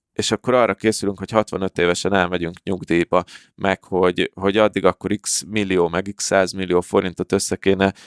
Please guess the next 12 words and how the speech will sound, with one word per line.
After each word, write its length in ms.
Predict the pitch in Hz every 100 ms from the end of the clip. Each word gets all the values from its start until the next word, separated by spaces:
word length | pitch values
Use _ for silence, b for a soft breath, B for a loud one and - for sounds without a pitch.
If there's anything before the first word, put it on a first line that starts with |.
| b _
gyűjteni, 540 | 101 101 98 95 95
hogy 220 | 95 95
elérjük 380 | 104 95 90 90
a 60 | -
pénzügyi 440 | 98 98 90 92
szabadságot 720 | - 98 90 87 92 92 92
hatvanöt 540 | - 95 - 90 87 -
évesen. 580 | 101 104 - 113 117 117 b b b b _ _ _ _
Ezt 240 | - 120 -
mondják 380 | 113 107 101 107
a 40 |
guruk 480 | 101 101 98 -